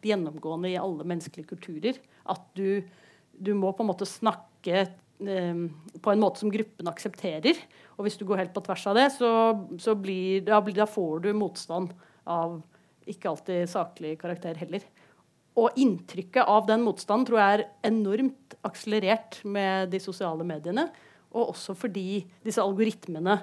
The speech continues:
eh, de premierer jo ikke liksom de sannhetssøkende og demokratiske og nyanserte og lyttende ytringene. De pre-,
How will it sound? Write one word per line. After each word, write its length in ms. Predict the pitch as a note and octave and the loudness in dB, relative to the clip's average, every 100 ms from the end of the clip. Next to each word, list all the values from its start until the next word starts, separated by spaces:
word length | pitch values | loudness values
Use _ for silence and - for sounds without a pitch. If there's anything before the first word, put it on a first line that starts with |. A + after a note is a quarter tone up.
| - - - _ _ | -4 -20 -20 _ _
eh, 280 | G3 F#3 F#3 F3+ | -4 0 0 0
de 100 | G#3+ | 2
premierer 460 | A3+ G#3+ G3+ E3+ F#3 | 4 6 4 4 0
jo 60 | |
ikke 160 | F#3+ A3 | 0 -4
liksom 240 | G#3+ G3 | -2 -2
de 80 | G3 | -2
sannhetssøkende 800 | G3 F3 E3+ E3+ - F3+ F3+ F3+ | -2 -4 -2 -4 -4 -4 -2 -4
og 60 | F3 | -2
demokratiske 840 | F3+ F3 E3 D#3 D#3 - E3 - | -2 -6 -8 -10 -10 -12 -12 -6
og 60 | F3 | -4
nyanserte 800 | F3 F3 - E3 D#3+ D3 _ F3 | -4 -6 -8 -6 -6 -8 _ -4
og 380 | F3 E3 F3 F3+ | -2 -2 -4 -6
lyttende 580 | - _ _ D#3 E3 | -12 _ _ -10 -8
ytringene. 400 | - - E3+ A3 | -8 -10 -2 0
De 100 | G#3 | 0
pre-, 220 | G#3 G3 | 0 -2